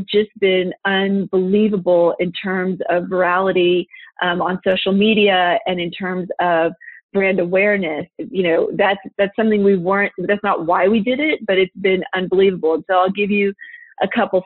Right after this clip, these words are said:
stats. We normally do, uh, free weekends that are, they're promotional. And so that we do a free weekend, um, you know, once or twice a year to kinda encourage more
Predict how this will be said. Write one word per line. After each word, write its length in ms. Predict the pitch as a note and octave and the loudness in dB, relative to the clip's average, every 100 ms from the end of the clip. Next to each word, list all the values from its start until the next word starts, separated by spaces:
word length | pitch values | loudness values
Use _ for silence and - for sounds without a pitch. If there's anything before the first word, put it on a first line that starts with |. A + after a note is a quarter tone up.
| - | 0
stats. 320 | A3 G3+ E3+ - | 0 0 -2 -4
We 320 | G3 A3 G#3+ | 0 0 0
normally 460 | F#3+ A3 A#3 A#3+ A3 | 0 0 0 0 0
do, 440 | G#3 G#3 G3+ G3+ G3+ - - _ | 0 2 2 2 -4 -14 -20 _
uh, 160 | F#3 E3 - | -2 -2 -2
free 200 | - A#3+ | 0 2
weekends 640 | G#3+ G3+ F#3+ A3 B3 E4+ E4+ | 2 0 0 -2 -2 -2 -6
that 280 | F3 G3+ F#3+ | 0 2 2
are, 460 | F3+ F3+ F3+ F3+ - _ _ C#3+ G#3+ | 2 2 2 0 -2 _ _ -8 2
they're 200 | A#3+ C4+ | 4 4
promotional. 720 | C4 A#3 G3 - - - - - | 2 0 0 -2 -6 -12 -12 -6
And 120 | G3 | -2
so 220 | G3+ G3 F#3 | 2 2 2
that 140 | G3 | 0
we 140 | A3 | 2
do 140 | A3 B3 | 2 2
a 60 | B3 | 0
free 160 | B3 A3+ | -2 0
weekend, 720 | G#3+ G#3 G#3 G3 F#3+ F#3+ F3+ F#3 | 0 0 0 0 0 -2 -2 0
um, 480 | F3 F3 E3 D#3+ - | -2 -2 -4 -6 -2
you 140 | G#3+ | 0
know, 260 | E3 D#3+ C#3+ F3+ D#3+ | 0 -2 -2 -6 -2
once 220 | G3 F#3+ | -2 0
or 80 | G3 | -4
twice 260 | - E3+ F3 | -2 -2 -2
a 60 | F#3 | -2
year 260 | F3 D#3+ | 2 2
to 100 | E3 | 0
kinda 200 | - A#3+ | -2 -2
encourage 440 | A3 - F#3+ F#3+ F#3+ | -2 -2 0 0 0
more 160 | F3+ | -2